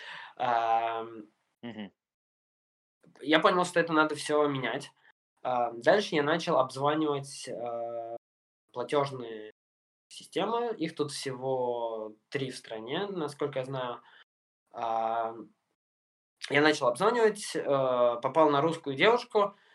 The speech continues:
Speaker 1: Я говорю: «Вот, мне нужно, я хочу новый сайт делать. Скажите, пожалуйста, а...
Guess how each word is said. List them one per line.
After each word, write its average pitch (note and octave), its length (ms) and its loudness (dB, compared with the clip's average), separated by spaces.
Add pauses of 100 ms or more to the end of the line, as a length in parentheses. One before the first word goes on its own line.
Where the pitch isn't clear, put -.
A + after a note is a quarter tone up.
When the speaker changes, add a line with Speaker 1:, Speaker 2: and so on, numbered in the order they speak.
(160)
Speaker 1:
Я C#3+ 140 6
говорю: D#3 240 6
«Вот, E3+ 220 6
мне C#3+ 160 0
нужно, D3 320 0
я C3 80 -6
хочу D3 200 -6
новый D3 220 4
сайт G#3+ 240 2
делать. G3 240 4
Скажите, C#3 300 -6
пожалуйста, D3 760 2
а... A#2+ 640 2